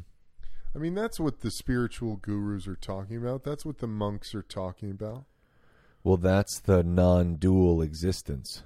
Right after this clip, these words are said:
Speaker 1: Right.
Speaker 2: Where you're not separate from God.
Speaker 1: Yes.
Speaker 2: You know, the
Speaker 1: Yes.
Speaker 2: dual existence, which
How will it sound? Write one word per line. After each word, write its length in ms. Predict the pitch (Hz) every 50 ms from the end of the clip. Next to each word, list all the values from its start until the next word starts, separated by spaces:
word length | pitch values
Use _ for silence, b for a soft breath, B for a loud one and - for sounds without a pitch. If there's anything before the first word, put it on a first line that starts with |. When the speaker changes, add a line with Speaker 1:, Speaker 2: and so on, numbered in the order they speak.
| -
Speaker 1:
Right. 420 | - 107 131 180 196 160 90 73 - _ _ _ _ _ _ _ _ _ _ _ _ _ _ _ _ _ _ _
Speaker 2:
Where 140 | 92 87 82
you're 340 | 82 85 95 92 95 92 90
not 300 | 90 90 85 82 - -
separate 520 | - - 95 92 - - 90 82 - -
from 260 | - - 85 80 73
God. 400 | 69 76 76 78 73 64 - - - - _ _ _ _ _ _ _ _ _ _ _ _ _ _ _ _ _ _ _ _ _ _ _ _ _ _ _
Speaker 1:
Yes. 480 | - 95 90 85 80 78 - - - - _ _ _ _ _ _ _ _ _ _ -
Speaker 2:
You 80 | 87 82
know, 180 | 76 76 80 82 - _ _ _ 104 95
the 120 | 95 90
Speaker 1:
Yes. 100 | 85 82
Speaker 2:
dual 480 | 80 95 98 98 101 104 104 101 92 92
existence, 880 | 90 80 82 80 87 87 - - - - 85 82 82 - - - - - - _ _
which 540 | - 85 82 80 82 - - - - -